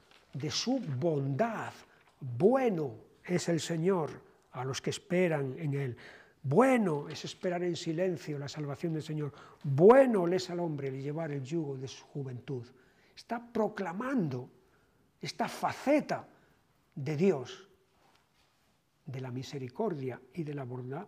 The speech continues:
bondad, y también está enseñando la necesidad de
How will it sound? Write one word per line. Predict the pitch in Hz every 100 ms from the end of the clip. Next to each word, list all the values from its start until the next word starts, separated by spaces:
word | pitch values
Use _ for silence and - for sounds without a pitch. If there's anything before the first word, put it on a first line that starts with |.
| 226
bondad, | - 135 156 - - - - - - _ _
y | 175
también | 170 139 127 135 190 233
está | 233 - 190
enseñando | 196 - 165 147 185 185 180 185 -
la | 160 156 156
necesidad | 147 127 151 - 151 190 226
de | 170 185 -